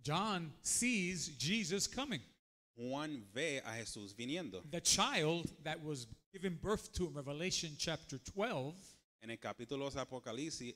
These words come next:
Speaker 2: la criatura que se le fue dado a luz
Speaker 1: He's all grown up.
Speaker 2: ya ha crecido.
Speaker 1: Here he comes.
Speaker 2: Mira ahí donde viene.
Speaker 1: And it says here, "Out of his mouth goes a sharp sword." Read that.
Speaker 2: De su boca sale una espada aguada,
Speaker 1: That
Speaker 2: aguda,
Speaker 1: with it he should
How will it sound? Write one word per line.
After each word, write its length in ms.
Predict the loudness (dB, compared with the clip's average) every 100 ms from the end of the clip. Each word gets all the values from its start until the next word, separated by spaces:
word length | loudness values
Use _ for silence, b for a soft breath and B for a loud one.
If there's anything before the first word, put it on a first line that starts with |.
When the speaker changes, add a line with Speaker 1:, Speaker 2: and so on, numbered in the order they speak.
| -6
Speaker 2:
la 140 | -6
criatura 500 | -4 -6 -6 -4 -4
que 140 | -4 -6
se 100 | -6
le 100 | -6
fue 180 | -4
dado 200 | -2 -2 -2
a 40 |
luz 300 | -2 -4 -2
Speaker 1:
He's 160 | 2 8
all 160 | 8
grown 300 | 10 8 8
up. 180 | 6 2 -2 -16 _ _
Speaker 2:
ya 140 | -4 -4
ha 40 |
crecido. 480 | -4 -4 -2 -4 -2
Speaker 1:
Here 160 | 6 10
he 100 | 10
comes. 680 | 8 6 6 2 -4 -6 -6
Speaker 2:
Mira 220 | -4 -2
ahí 80 | -2
donde 220 | -2 -2 -2
viene. 300 | -2 -2 -2
Speaker 1:
And 140 | 0
it 60 | 2
says 240 | 6 6 6
here, 260 | 6 4 6
"Out 240 | 8 10 8
of 120 | 6
his 320 | 6 4 4
mouth 420 | 6 6 6 4
goes 320 | 6 8 8 6
a 140 | 4
sharp 440 | 4 6 6 4
sword." 580 | 2 4 6 6 4 0
Read 160 | -4 -6
that. 220 | -6 0
Speaker 2:
De 120 | 0
su 160 | 2 0
boca 340 | 2 2 2 0
sale 320 | 0 0 0
una 260 | 0 0 0
espada 580 | -4 -2 0 2 0 -2
aguada, 600 | -4 -2 0 0 -2 -8 0
Speaker 1:
That 220 | 4 4
Speaker 2:
aguda, 140 | 4 4
Speaker 1:
with 180 | 8
it 180 | 8 6 4
he 160 | 2
should 260 | 6 6